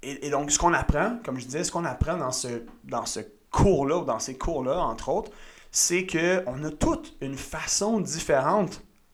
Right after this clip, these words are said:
d'interpréter ce qui se passe. Autrement dit, on parle pas de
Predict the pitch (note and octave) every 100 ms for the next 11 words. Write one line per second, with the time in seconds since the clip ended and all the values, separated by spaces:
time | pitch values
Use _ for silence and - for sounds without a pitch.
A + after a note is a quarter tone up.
0 | _ _ _ _ - D3 F3 F3 D#3+ -
1 | C#3+ G3+ G3 - - E3 D#3 - - -
2 | - _ - - - _ - - - D#3+
3 | E3 F3 E3+ E3 D3+ A3+ D4 D4 - -
4 | - C#3 D#3+ D3+ D3+ A3 C#3+ E3+ F#3